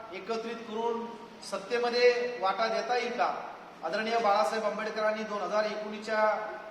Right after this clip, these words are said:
निवडणुकीच्या माध्यमातून एक सिम्बॉलिक म्हणून भटके विमुक्तांना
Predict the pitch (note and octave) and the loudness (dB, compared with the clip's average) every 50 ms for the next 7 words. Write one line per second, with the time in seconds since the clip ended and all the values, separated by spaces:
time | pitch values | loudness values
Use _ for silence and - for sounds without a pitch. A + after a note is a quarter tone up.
0 | - - - - E3 F3 F#3+ G#3+ A3+ A3 A3 - - A3+ A3+ A#3 A3+ G#3+ G3 F#3+ | -14 -14 -16 -14 -12 -10 -8 -6 -6 -4 -6 -6 -6 -4 0 0 0 2 0 -2
1 | F#3+ G3+ G#3 G#3 G#3 G#3 G#3+ A#3 A#3 A#3 A#3 - - - - - - - - - | -2 -2 -2 -2 -2 -2 -2 -4 -4 -6 -6 -8 -10 -14 -16 -18 -18 -18 -14 -12
2 | G3+ G3 - - - G3+ G3 G3+ A#3 B3+ B3+ C4 - A3 A3 A3+ A3+ A3+ A3+ A3 | -12 -12 -10 -12 -12 -10 -4 0 2 2 2 0 -2 -4 -4 -4 -6 -6 -6 -6
3 | A3 G#3 - A3+ A3+ A3 G#3+ A3 G#3+ - A3 G#3+ G#3+ A3 A3 | -6 -6 -4 -4 -4 -4 -4 -4 -6 -4 -4 -4 -2 -2 -2